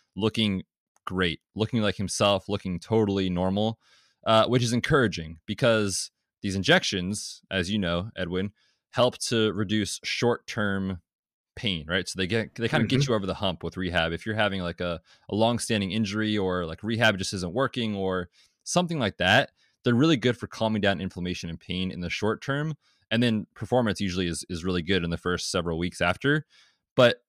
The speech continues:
Speaker 1: their shelf life isn't forever, right? Like, it's, it's like a, a two to three month kind of span that these injections usually work for. So if you're telling me I, I have full confidence that Alvin Kamara is gonna be one hundred percent in week seventeen,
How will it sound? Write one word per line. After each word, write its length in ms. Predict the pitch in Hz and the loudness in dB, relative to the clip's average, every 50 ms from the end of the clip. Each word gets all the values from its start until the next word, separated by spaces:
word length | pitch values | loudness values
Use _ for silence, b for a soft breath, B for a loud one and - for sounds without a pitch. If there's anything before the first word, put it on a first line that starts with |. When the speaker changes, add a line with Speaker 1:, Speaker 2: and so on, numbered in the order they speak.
| _ _ | _ _
Speaker 1:
their 340 | - 113 101 98 123 120 113 | -12 -6 0 4 4 4 4
shelf 400 | - - - - 160 196 180 - | 4 2 4 4 4 4 2 2
life 220 | 113 104 98 95 - - | 2 2 2 2 0 -2
isn't 360 | - 123 123 117 120 110 - - _ _ | -2 0 0 0 0 -2 -4 -8 _ _
forever, 460 | - - - 92 90 107 107 101 80 | -16 -10 -4 0 2 2 2 0 -2
right? 200 | 73 82 87 92 | 0 0 0 0
Like, 80 | 92 104 | 0 -2
it's, 100 | 92 - | -4 -4
it's 160 | 107 107 - - | -6 -6 -4 -4
like 140 | 98 - | -4 -2
a, 200 | 92 87 87 85 85 _ _ - | 0 -2 -2 -2 -6 _ _ -16
a 40 | - | -10
two 180 | - - 131 | -4 0 0
to 60 | 123 113 | 2 2
three 160 | - 107 107 101 | 2 0 0 0
month 240 | 98 98 92 - | 0 -2 -2 -2
kind 160 | - - 90 85 | -2 -2 -2 -2
of 60 | - | -4
span 340 | - - - 104 110 107 92 | -6 -4 0 0 2 2 0
that 100 | 87 - | -2 -2
these 160 | 95 95 85 95 | -4 -4 -4 -4
injections 420 | 90 85 92 87 - - 92 85 | -2 -2 -2 -2 -2 -4 -6 -6
usually 240 | 87 82 82 85 82 | -6 -6 -6 -8 -6
work 240 | 85 85 92 - - | -4 -4 -4 -4 -2
for. 320 | - 143 143 147 151 - _ _ b b b b b b b b b b | -2 0 0 0 0 -4 _ _ b b b b b b b b b b
So 520 | - - - 139 139 135 131 127 123 - - _ _ _ _ _ _ _ _ - | -4 2 6 8 8 8 8 6 4 0 -4 _ _ _ _ _ _ _ _ -6
if 160 | 131 135 - | -4 -4 -2
you're 60 | 131 | -4
telling 280 | 117 - 147 143 143 139 | -2 0 0 0 2 2
me 80 | 143 135 | 2 4
I, 240 | 127 120 113 110 113 | 4 4 4 2 4
I 40 | 110 | 4
have 160 | 117 113 - | 4 4 2
full 140 | - 117 107 | 0 -2 -2
confidence 560 | - 110 110 110 - 123 120 120 117 - - | 0 2 0 0 0 -2 -4 -4 -4 -4 -2
that 180 | - 101 80 | 0 0 2
Alvin 200 | 95 107 101 104 | 2 2 2 0
Kamara 360 | 92 - 104 95 95 98 101 107 | -2 -2 0 2 4 4 4 4
is 120 | 104 92 | 2 2
gonna 160 | - 101 95 90 | 0 0 -2 0
be 140 | 95 98 92 | 0 0 0
one 120 | 95 92 | 0 0
hundred 220 | 90 104 95 95 - | 0 -2 -2 -2 -4
percent 320 | 98 - - 98 98 98 | -4 -2 0 0 0 0
in 100 | - 92 | 0 -2
week 140 | 87 98 - | -2 -2 -2
seventeen, 640 | - - 104 98 90 - - 95 101 113 135 147 | 0 0 0 0 -2 -4 -6 -4 -4 -4 -4 -6